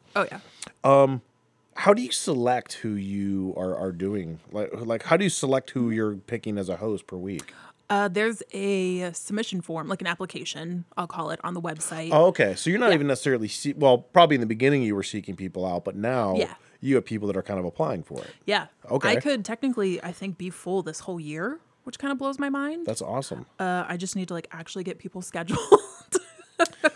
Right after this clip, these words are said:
Speaker 2: The logistics of things like this are always the hardest thing.
Speaker 1: Yeah, it was
Speaker 2: Like,
Speaker 1: already rough, and then I kinda shot myself in the foot because I think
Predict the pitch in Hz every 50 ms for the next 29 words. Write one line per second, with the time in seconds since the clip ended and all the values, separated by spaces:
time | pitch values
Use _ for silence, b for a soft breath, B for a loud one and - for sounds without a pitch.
0 | - - 143 165 156 160 160 131 127 175 175 - 170 147 - 131 120 104 - 123
1 | 117 110 107 104 95 101 104 98 - 104 104 - 110 110 110 107 107 107 101 95
2 | 87 104 95 90 - - 101 95 92 92 87 - - - 92 87 76 62 - -
3 | 151 - - - - 233 254 247 226 226 247 269 294 302 311 294 254 202 185 196
4 | 190 190 190 190 - - - - 190 196 185 175 175 180 180 - 202 202 185 175
5 | - - 180 170 170 180 - 175 160 165 - 151 147 160 - - 180 170 175 165
6 | - _ - 190 180 175 - 170 160 156 165 165 175 - _ _ _ _ - 220
7 | 226 247 254 254 240 - -